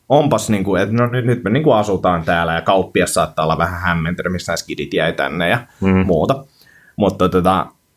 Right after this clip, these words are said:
Speaker 1: sit mä mietin sitä, että mikä, et, et okei, et se on se, että, et mun päässä oli hauska, mut noitten päässä ei ollut hauska, koska mä en ollut kuvannut sitä tarpeeksi hyvin.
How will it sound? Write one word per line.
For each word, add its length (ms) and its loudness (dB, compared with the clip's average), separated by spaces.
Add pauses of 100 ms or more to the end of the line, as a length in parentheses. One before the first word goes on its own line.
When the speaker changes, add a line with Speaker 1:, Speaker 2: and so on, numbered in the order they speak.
(200)
Speaker 1:
sit 100 -16
mä 80 0
mietin 320 4
sitä, 120 -2
että 100 -4
mikä, 320 0
et, 180 -2
et 160 -2
okei, 240 2
et 80 -2
se 80 0
on 80 2
se, 140 4
että, 180 -2
et 80 -2 (120)
mun 480 2
päässä 320 0
oli 80 0
hauska, 400 0
mut 140 -4
noitten 360 2
päässä 280 0
ei 40 2
ollut 140 -2
hauska, 280 -2
koska 220 -14 (380)
mä 140 -2
en 60 2
ollut 200 -2
kuvannut 400 2
sitä 120 -12
tarpeeksi 480 -2
hyvin. 240 2